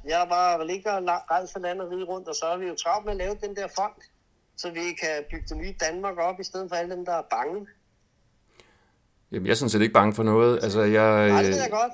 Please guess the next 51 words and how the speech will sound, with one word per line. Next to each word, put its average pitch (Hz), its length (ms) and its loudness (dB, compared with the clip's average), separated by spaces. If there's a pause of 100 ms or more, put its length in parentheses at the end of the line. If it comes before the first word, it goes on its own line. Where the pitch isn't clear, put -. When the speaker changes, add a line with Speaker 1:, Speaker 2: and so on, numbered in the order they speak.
(120)
Speaker 1:
men 180 180 -6
jeg 180 140 0
er 165 40 -10
glad 185 220 -2
for, 240 80 0
at 220 80 -4
du 214 100 0
ikke 214 220 -4
er 208 220 -4
med 185 140 -6
i 202 160 -6
de 190 180 -14
der, 190 100 -6
fordi 180 380 -16 (240)
jeg 190 140 -4
sagde 196 240 -4
til 196 320 -6
Flemming, 202 320 -4
blev 196 120 -8
fornærmet, 185 500 -4
jeg 165 100 -8
sagde, 170 300 -8
"Alle 226 220 -4
jer, 196 160 -2
der 202 120 -12
vil 185 160 -12
være 170 200 -6
politikere, 170 580 -12 (340)
I 185 100 -10
skal - 220 -8
fremstå 185 380 -4
og 180 120 -8
gøre 165 160 -4
noget 170 160 -8
bedre, 165 280 -6
end 160 80 -10
det, 156 140 -8
der 156 80 -4
er. 131 220 -4 (380)
Fordi, 143 160 -14 (100)
og 147 100 -6
så 175 160 -8
skal 190 200 -8
I, 156 560 -4
altså, 151 220 -8
styre 190 360 -8
jeres 156 200 -6
spirituelle 160 720 -12
egoer." 165 300 -12 (180)
Og - 120 -10
så 165 100 -20